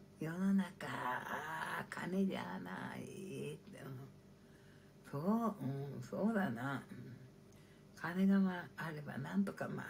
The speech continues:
るような。確かに。うん。金は必要だな。うん。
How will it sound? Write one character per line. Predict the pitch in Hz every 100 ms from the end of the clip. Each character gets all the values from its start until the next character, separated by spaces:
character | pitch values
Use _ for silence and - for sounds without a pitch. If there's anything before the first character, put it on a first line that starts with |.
| 135
る | 131
よ | 139
う | 139
な。 | - - - - - - -
確 | - - -
か | -
に。 | 131 - - - - 226
う | 190
ん。 | - - - - - - - - -
金 | - - 139 131 127 127
は | 120
必 | 123 - - 127
要 | 143 147
だ |
な。 |
う |
ん。 | 151